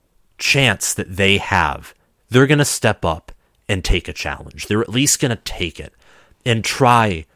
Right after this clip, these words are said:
to strive for it. When, when Michigan beat them last year,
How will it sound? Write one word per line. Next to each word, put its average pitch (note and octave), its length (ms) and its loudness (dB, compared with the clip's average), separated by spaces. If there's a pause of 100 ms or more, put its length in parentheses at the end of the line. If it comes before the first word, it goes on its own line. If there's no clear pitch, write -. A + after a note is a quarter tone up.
(120)
to - 80 -6
strive E2 440 -2
for C2+ 260 -10
it. - 120 -14
When, C3+ 260 0
when C3+ 360 2 (240)
Michigan F3 580 2
beat C3 240 -4
them F2+ 180 -4
last D2+ 460 -4
year, D#2+ 380 -10